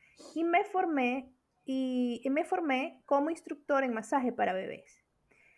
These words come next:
Es por ello que vas a ver en mi feed muchas fotos de mamás dándole masajes a sus bebés. En ese grupo, unas amamantan, otras amamantan y dan fórmula, y otras dan solo fórmula.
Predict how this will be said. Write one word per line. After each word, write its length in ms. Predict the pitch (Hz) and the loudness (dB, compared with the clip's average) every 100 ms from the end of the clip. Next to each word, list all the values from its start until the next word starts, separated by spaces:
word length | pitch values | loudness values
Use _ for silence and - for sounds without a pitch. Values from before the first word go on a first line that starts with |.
| _ _ - | _ _ -2
Es 120 | 320 | 0
por 180 | 330 359 | 2 6
ello 260 | 339 330 | 6 6
que 100 | 339 | 2
vas 140 | 240 254 | 2 4
a 60 | |
ver 100 | 311 339 | 4 2
en 60 | |
mi 100 | 339 | -2
feed 440 | 339 370 339 294 285 | -4 0 2 2 -2
muchas 640 | 269 339 339 339 370 349 | 0 2 2 2 0 0
fotos 540 | - 302 277 233 262 - | 2 2 2 2 0 -2
de 340 | 233 262 269 277 | 4 6 6 6
mamás 600 | 311 311 240 226 240 233 | 2 4 4 4 2 2
dándole 380 | 269 277 302 | 2 2 0
masajes 460 | 277 240 - 254 302 | 0 -2 0 0 0
a 80 | 277 | -4
sus 160 | 277 | -4
bebés. 520 | 285 277 220 208 214 - _ _ _ | 0 2 4 2 -4 -12 _ _ _
En 180 | 269 311 | -2 2
ese 220 | 349 370 | 2 0
grupo, 580 | 349 330 294 254 262 262 302 | -2 0 -2 -2 -4 -2 -2
unas 240 | 370 392 | 0 2
amamantan, 920 | 359 269 254 269 247 240 240 269 277 - | 2 2 4 6 4 4 2 2 -4 0
otras 300 | 302 392 392 | 0 2 2
amamantan 540 | 269 254 262 254 320 | 2 2 0 0 -2
y 80 | 262 | 2
dan 220 | 254 247 | 2 2
fórmula, 500 | 294 311 247 247 269 | 2 2 2 2 2
y 100 | 285 | 0
otras 240 | 311 330 320 | -2 2 2
dan 160 | 311 | 2
solo 260 | 311 277 277 | 0 0 -2
fórmula. 580 | 277 262 220 - - | 0 0 0 -2 -8